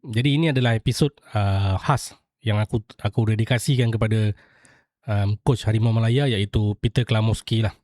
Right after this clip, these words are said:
Iaitu episod ni aku gelarkan sebagai, uh, report card, uh, rasmi untuk Harimau Malaya dua puluh dua puluh lima, uh, The Blue, untuk, uh, edisi ini, uh, The Blue Podcast, uh, Malaysia Style.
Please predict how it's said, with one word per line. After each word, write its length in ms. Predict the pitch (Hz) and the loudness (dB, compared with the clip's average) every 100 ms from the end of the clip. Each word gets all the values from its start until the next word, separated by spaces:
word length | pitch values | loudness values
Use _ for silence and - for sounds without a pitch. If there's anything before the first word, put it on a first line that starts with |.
| _ | _
Iaitu 640 | 175 104 107 - 127 123 117 - _ _ _ | -4 -2 -2 0 0 0 -2 -10 _ _ _
episod 380 | - 117 131 143 | -6 -2 0 2
ni 100 | 147 | 2
aku 160 | 147 131 | 0 0
gelarkan 400 | 127 135 147 120 | 0 2 0 0
sebagai, 320 | 120 117 113 | 0 0 0
uh, 140 | 92 101 | 0 0
report 320 | 117 - - | 0 -4 -2
card, 160 | 135 - _ | -4 -4 _
uh, 320 | 107 104 101 | -2 0 0
rasmi 560 | 107 104 139 127 110 104 | 0 0 0 2 2 2
untuk 300 | 101 123 101 | 2 0 2
Harimau 260 | 107 117 | 2 2
Malaya 320 | 113 117 127 110 | 2 2 0 0
dua 140 | 110 | 0
puluh 180 | - 110 | 0 0
dua 60 | 104 | 0
puluh 140 | 110 | 2
lima, 180 | 117 139 139 _ _ _ _ _ | 4 2 0 _ _ _ _ _
uh, 140 | 101 98 | -2 0
The 80 | 107 | 0
Blue, 180 | 107 120 110 | 0 0 0
untuk, 400 | 117 127 123 104 | 0 0 -2 -2
uh, 160 | 101 | -2
edisi 560 | 104 107 117 - 131 120 | 0 0 0 0 0 0
ini, 240 | 120 165 190 _ _ _ _ _ 110 | 0 -2 -6 _ _ _ _ _ -2
uh, 160 | 107 | 0
The 160 | 107 120 | 2 0
Blue 180 | 113 131 | 2 2
Podcast, 400 | - 120 - 120 - | 2 -2 -2 -2 -2
uh, 80 | 113 | 0
Malaysia 400 | 110 113 - 127 | 2 0 0 -2
Style. 400 | - 117 107 92 | 0 0 0 -2